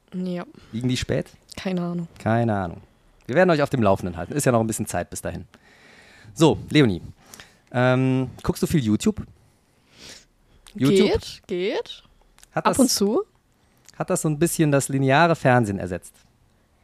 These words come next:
Speaker 2: Bei dir?
Speaker 1: Schon.
Speaker 2: Bei deinem, bei deinem Bruder hat's das.
Speaker 1: Bei meinem Bruder auf jeden Fall.
Speaker 2: Ja, also unsere Generation, die guckt dann eher so Netflix. Das guckst aber auch.
Speaker 1: Ja, safe.
Speaker 2: Aber die, die noch jüngere Generation, die ist voll bei YouTube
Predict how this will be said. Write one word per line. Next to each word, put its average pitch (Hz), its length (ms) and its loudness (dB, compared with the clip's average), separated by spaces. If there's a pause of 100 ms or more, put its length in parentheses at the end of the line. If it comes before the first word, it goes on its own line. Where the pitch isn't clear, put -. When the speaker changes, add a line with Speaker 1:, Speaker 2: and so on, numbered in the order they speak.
(840)
Speaker 2:
Bei 98 100 -2
dir? 90 220 -6 (100)
Speaker 1:
Schon. 196 120 -4
Speaker 2:
Bei 185 60 2
deinem, 320 320 0
bei 110 120 -6
deinem 123 160 0
Bruder 143 280 2
hat's - 160 -8
das. - 260 -12 (360)
Speaker 1:
Bei 170 200 -6
meinem 170 180 -6
Bruder 294 240 2
auf 277 60 0
jeden 226 160 2
Fall. 156 220 -4
Speaker 2:
Ja, 156 140 -2
also 123 160 -4
unsere 156 280 -2
Generation, 139 440 0
die 123 80 -2
guckt - 220 -10
dann 120 100 0
eher 117 140 -2
so 107 120 -2
Netflix. - 680 -6
Das 135 120 -12
guckst - 200 -2
aber 127 140 2
auch. 80 180 -6 (240)
Speaker 1:
Ja, 180 200 -10 (560)
safe. 202 220 -10 (500)
Speaker 2:
Aber 127 240 -2
die, 127 240 -4
die 120 160 -6
noch 175 200 0
jüngere 117 280 4
Generation, 101 560 -2
die 151 80 -4
ist 170 220 -6
voll 147 180 2
bei 135 140 2
YouTube 117 400 -2